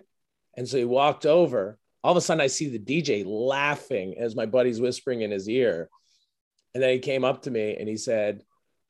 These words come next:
"I think we're last." And then he introduced us last, and we had a great thing. And I, I remember him specifically telling me, "Remember, never let anyone tell you what you can't do,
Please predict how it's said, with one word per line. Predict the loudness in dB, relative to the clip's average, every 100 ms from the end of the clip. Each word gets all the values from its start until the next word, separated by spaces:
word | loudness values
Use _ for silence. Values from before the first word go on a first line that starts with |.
| _ _ -10
"I |
think | -6 -4
we're | -2
last." | -2 -4 -10 -16 -20 -20 _ _ _ _ _ _ _ _ _ _ _ _ _ -2
And | 2
then | 4
he | 4 2
introduced | 0 0 0 0 0
us | -2 0
last, | 0 0 0 -2 -6 -14 -20 _ _ _ _ -10
and | -2
we | 2
had | 2
a |
great | 2 2 2 2
thing. | 2 2 -2 -8 _ _ -2
And | 4
I, | 4
I | 4 4
remember | 4 4 2 0
him | -2
specifically | -4 -6 -6 -6 -4 -4
telling | 0 2 2 0
me, | -4 -6 -14 _ _ _ _ _ _ _ _ _
"Remember, | -12 -6 -4 0 -2 -2 -6
never | -6 -4 -2 0
let | 0 2
anyone | 2 0 -2 -2
tell | -4
you | -2 -2
what | -4
you | -6
can't | -10 -10 -10
do, | -8 -10 -10